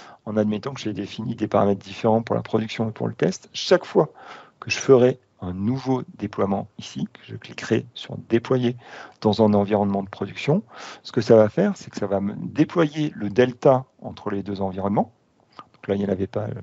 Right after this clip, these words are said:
je je reforce le, le truc, hein. Euh, ça va me déployer le delta et ensuite, ça va réappliquer les paramètres de source de données et, euh, le, les, les règles de source de données et, euh, les paramètres,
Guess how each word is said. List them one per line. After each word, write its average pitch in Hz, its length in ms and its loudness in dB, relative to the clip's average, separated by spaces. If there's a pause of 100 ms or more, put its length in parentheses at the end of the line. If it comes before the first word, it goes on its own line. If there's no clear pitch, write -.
(100)
je - 140 -18 (240)
je 123 100 -4
reforce 110 540 0
le, 62 220 -2
le - 160 -6
truc, - 280 -4
hein. - 120 -2 (800)
Euh, 113 180 10
ça 120 180 6
va 113 80 8
me 120 100 -2
déployer 175 360 -4
le 147 60 -12
delta 127 500 -4 (100)
et - 120 -10 (120)
ensuite, - 720 -6
ça - 300 2
va 120 380 2
réappliquer 151 800 -2 (120)
les 120 120 -4
paramètres 117 440 0 (180)
de 101 140 -12
source - 380 -8
de 180 100 -8
données 113 360 -2 (420)
et, 127 180 6
euh, 127 140 4
le, 120 300 6
les, 113 280 4 (480)
les 117 140 4
règles 151 220 4
de 117 80 -6
source 190 280 -6
de 160 120 -4
données 127 280 -4 (760)
et, 185 320 8
euh, 120 580 6
les 135 220 -2
paramètres, 135 680 0